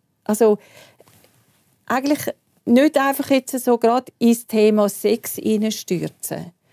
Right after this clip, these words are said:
sondern auch ein bisschen schauen, will mein Teenie überhaupt? Ähm, bei Kind kann ich, kann ich in dem Sinn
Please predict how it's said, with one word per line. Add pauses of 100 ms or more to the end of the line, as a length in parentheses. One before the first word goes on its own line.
(120)
sondern
auch
ein
bisschen
schauen, (1500)
will
mein
Teenie
überhaupt? (560)
Ähm, (1700)
bei
Kind (1040)
kann
ich, (320)
kann
ich
in
dem
Sinn